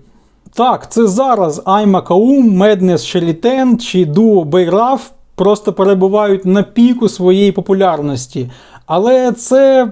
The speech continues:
не тому, що вони мають якусь унікальну гру, чи судак їх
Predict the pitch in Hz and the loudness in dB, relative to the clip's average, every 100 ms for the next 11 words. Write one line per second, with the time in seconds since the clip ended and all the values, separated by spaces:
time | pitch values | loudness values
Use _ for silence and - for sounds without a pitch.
0 | - 208 233 - 254 254 277 - - 226 | -4 0 0 2 0 2 0 0 0 2
1 | 202 185 208 220 214 226 214 175 175 214 | 2 2 0 2 2 2 0 0 -2 0
2 | 190 - 202 202 202 214 202 180 180 151 | -2 0 2 2 2 -2 0 0 -2 0
3 | 214 302 302 277 - - - 196 - 165 | 2 4 2 0 -14 -16 -4 -2 0 0
4 | 220 262 - 170 220 - | 0 -2 -2 2 2 0